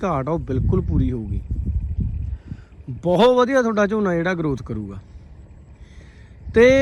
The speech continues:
ਅੱਗੇ ਕਿਸਾਨ ਵੀਰੋ ਮੈਂ ਤੁਹਾਨੂੰ ਦੱਸ ਦਾਂਗਾ ਜਿਹੜੀ ਆਪਣਾ ਪੋਟਾਸ਼ ਵਗੈਰਾ ਆਪਾਂ ਨੇ ਦੇਣੀ ਆ, ਉਹ ਮੈਂ ਤੁਹਾਡੇ ਨਾਲ ਜਿਹੜੀਆਂ ਹੁਣ ਲਗਾਤਾਰਤਾ ਨਾਲ ਵੀਡੀਓ ਜੇ ਸ਼ੇਅਰ ਕਰਦਾ ਰਹੂੰਗਾ। ਕਿਉਂਕਿ ਜਿੱਦਾਂ ਹੁਣ ਤੁਹਾਨੂੰ ਪਤਾ ਝੋਨੇ ਦਾ ਸੀਜ਼ਨ ਚੱਲੀ ਜਾਂਦਾ ਹੈ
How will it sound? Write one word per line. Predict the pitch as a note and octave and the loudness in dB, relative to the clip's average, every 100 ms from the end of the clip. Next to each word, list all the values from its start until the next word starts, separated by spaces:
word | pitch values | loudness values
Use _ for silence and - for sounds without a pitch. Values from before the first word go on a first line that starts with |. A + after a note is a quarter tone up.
| C#4 - - - - - | 2 0 -2 0 -2 2
ਅੱਗੇ | G#3 F3+ D4 C4+ | 0 4 4 4
ਕਿਸਾਨ | A#3+ A#3 A3+ | 4 4 4
ਵੀਰੋ | A#3+ A#3+ | 2 2
ਮੈਂ | A3 G#3 | 2 0
ਤੁਹਾਨੂੰ | G3+ G#3+ A3 G#3+ | 0 0 0 0
ਦੱਸ | F#3 D3+ | 0 0
ਦਾਂਗਾ | F3+ F#3+ G#3+ | -2 -2 -2
ਜਿਹੜੀ | F#3 G3 A#3+ B3 A#3+ - - | 0 0 0 -2 -4 -6 -4
ਆਪਣਾ | F3 - F#3+ G3 F#3+ - - - - - - - - - - - | -4 0 0 0 -2 -4 -8 -8 -12 -14 -20 -18 -16 -16 -18 -10
ਪੋਟਾਸ਼ | - F3 E3 F#3 - | -4 0 2 2 0
ਵਗੈਰਾ | G3 F#3+ F3 | -2 0 0
ਆਪਾਂ | D#3 D#3+ | 0 -2
ਨੇ | D3+ | 0
ਦੇਣੀ | C#3 C3 A#2+ | 0 0 -2
ਆ, | A2 G#2 - - - - - - - - | -4 -10 -18 -20 -20 -18 -14 -12 -12 0
ਉਹ | A#3 B3 C4+ D4 | 4 6 6 6
ਮੈਂ | C#4 | 4
ਤੁਹਾਡੇ | B3 A#3+ A3+ | 4 2 2
ਨਾਲ | A3+ G#3+ | 2 2
ਜਿਹੜੀਆਂ | G3 G#3+ A3 | 2 2 2
ਹੁਣ | G3+ | 2
ਲਗਾਤਾਰਤਾ | F#3+ F3 E3+ E3+ E3 D#3 E3 | 2 2 0 0 -2 -2 -4
ਨਾਲ | D#3 | -2
ਵੀਡੀਓ | D3 D3 D3+ | -2 0 -2
ਜੇ | C3+ D3 - | -2 -4 -6
ਸ਼ੇਅਰ | - D#3 | -4 -4
ਕਰਦਾ | E3 E3 D3+ | 0 -2 0
ਰਹੂੰਗਾ। | D#3+ F#3 G3+ - - - - - | 0 0 -2 -4 -12 -16 -20 -4
ਕਿਉਂਕਿ | G3+ G#3+ C4 | -2 -2 -2
ਜਿੱਦਾਂ | A#3+ A3+ | -2 2
ਹੁਣ | G#3+ | 2
ਤੁਹਾਨੂੰ | G3+ G#3+ | 2 -2
ਪਤਾ | G3+ F#3+ G3+ | -2 0 0
ਝੋਨੇ | G#3 F#3+ | 0 0
ਦਾ | F3+ F#3 | 0 -2
ਸੀਜ਼ਨ | F#3 E3 F3+ | -2 0 0
ਚੱਲੀ | F3 E3 F3 | 0 0 2
ਜਾਂਦਾ | F3+ F3 F#3 | 2 2 2
ਹੈ | F3+ | 0